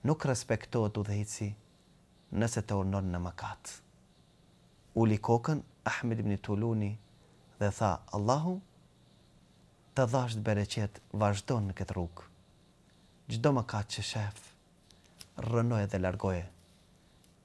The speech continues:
Pas shpinës tënde më ke mu." Ta këtiha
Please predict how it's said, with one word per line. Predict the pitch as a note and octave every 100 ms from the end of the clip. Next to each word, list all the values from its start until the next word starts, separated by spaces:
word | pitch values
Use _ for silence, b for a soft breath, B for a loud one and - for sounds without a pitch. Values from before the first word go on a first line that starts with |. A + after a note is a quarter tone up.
| - -
Pas | B2+ -
shpinës | - A#2+ A2 G2+ -
tënde | G#2+ G2+ G2
më | F2+ F2
ke | - F2+
mu." | F2 E2 - - _ - - - - - - b b b b -
Ta | B2
këtiha | - - F3 E3 D#3+